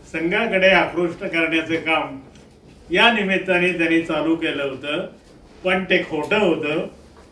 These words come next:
असं बाबासाहेब कधी म्हणाल्याचं नाही आणि बाबासाहेबांच्या चरित्रामध्ये या संबंधी एक शब्दही लिहिलेला नाही. तेव्हा हे कसं सांगतात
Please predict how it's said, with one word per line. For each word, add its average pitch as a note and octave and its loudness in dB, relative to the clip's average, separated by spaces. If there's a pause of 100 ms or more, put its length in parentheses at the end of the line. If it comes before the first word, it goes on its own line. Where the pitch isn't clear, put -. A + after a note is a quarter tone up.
(240)
असं E3+ 0
बाबासाहेब F3 2 (100)
कधी F3 2
म्हणाल्याचं D#3 0
नाही D3 0 (640)
आणि F#3 4 (920)
बाबासाहेबांच्या F#3 2
चरित्रामध्ये D#3+ 2 (320)
या G3 4
संबंधी F3 0
एक F#3+ 2
शब्दही F3 2
लिहिलेला D3 -2
नाही. C3 -8 (2000)
तेव्हा E3 2
हे F3 8
कसं E3 -2
सांगतात D#3+ 0